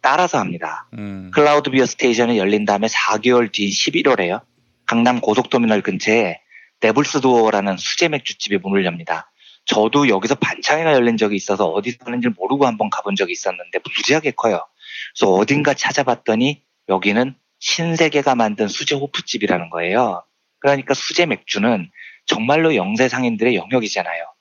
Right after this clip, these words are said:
Speaker 1: 전형적인 골목 상권입니다. 그런데 신세계가 맥주 호프집 열어놓고 장사하고 있습니다. 엄청나게 크게요. 이런 식으로까지 해야 되겠습니까? 한화그룹이요.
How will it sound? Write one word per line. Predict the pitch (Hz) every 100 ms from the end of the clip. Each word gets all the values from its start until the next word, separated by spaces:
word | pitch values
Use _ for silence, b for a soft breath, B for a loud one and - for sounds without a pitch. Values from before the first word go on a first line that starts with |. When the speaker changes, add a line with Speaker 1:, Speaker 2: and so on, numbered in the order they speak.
| _
Speaker 1:
전형적인 | - 120 147 156 147 127
골목 | 113 131 127
상권입니다. | 123 107 101 90 87 85 - _ _ -
그런데 | 120 120 110 131 - _ -
신세계가 | - 151 143 120 113 113
맥주 | 110 - 127
호프집 | 170 - - - 151
열어놓고 | 131 113 110
장사하고 | - 117 131 120 92
있습니다. | - - - - _
엄청나게 | 120 120 117 120 98 85 -
크게요. | - 87 - b b b -
이런 | 151 185 190
식으로까지 | - 135 123 - 101
해야 | 98 131
되겠습니까? | 113 87 - 92 - - - _ _ _ _ _ _ _ _ B B B B
한화그룹이요. | - 143 160 151 123 104 101 90